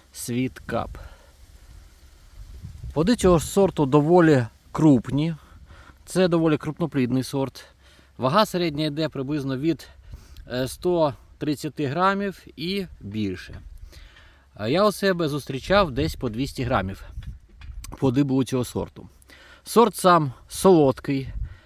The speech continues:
м'якоть у цього сорту біла або кремова. Його краще трохи недозрівшим зірвати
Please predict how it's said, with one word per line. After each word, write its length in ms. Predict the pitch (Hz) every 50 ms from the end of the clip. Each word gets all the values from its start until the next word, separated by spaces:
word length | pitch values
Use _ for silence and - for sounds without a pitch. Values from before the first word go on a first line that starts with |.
| - _
м'якоть 420 | - 139 185 214 - 202 170 - -
у 40 |
цього 240 | - - 156 156 143
сорту 460 | 123 - 151 139 127 113 123 120 120 107 - _ _ _ _ _
біла 600 | - 104 107 113 135 151 143 139 135 131 131 - -
або 180 | - 123 151
кремова. 680 | - - 131 131 123 117 113 117 120 120 127 131 135 135 - _ _ _ _ _ - - _ _ _ _ - - - - _ _ - _ _ - _ _ _ _ _ _ - - -
Його 260 | 123 143 156 240 247
краще 680 | - 185 202 214 214 165 - - 190 185 180 170 151 - - - - - -
трохи 540 | - 175 190 202 190 160 - - 143 135 139
недозрівшим 760 | 147 165 156 160 160 147 160 165 143 123 - - 127 117 107
зірвати 680 | 110 127 165 160 170 202 247 262 - - 110 104 104